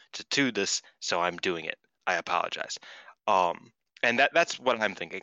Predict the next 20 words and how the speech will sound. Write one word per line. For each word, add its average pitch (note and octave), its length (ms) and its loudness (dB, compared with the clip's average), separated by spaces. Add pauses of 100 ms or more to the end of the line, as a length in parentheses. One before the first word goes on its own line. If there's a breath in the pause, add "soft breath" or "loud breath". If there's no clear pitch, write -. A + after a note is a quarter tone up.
I B2+ 340 4
understand C#3 920 2 (1500)
that G#2+ 340 4 (840)
she A2 640 2 (360 soft breath)
is A2 160 0
going G2+ 300 0
to G#2+ 120 -6
go F#2 160 0
to G2 160 -8
Oedo F2+ 200 -4
Tai, C3 260 0 (320 loud breath)
but A2+ 120 2
I A2+ 200 6 (220)
feel C3 460 2
like G#2+ 420 2 (560)
something C3+ 720 2 (300)
unique G#2 500 -4
has G#2 220 -2
to F#2 80 -2
happen, F#2+ 400 0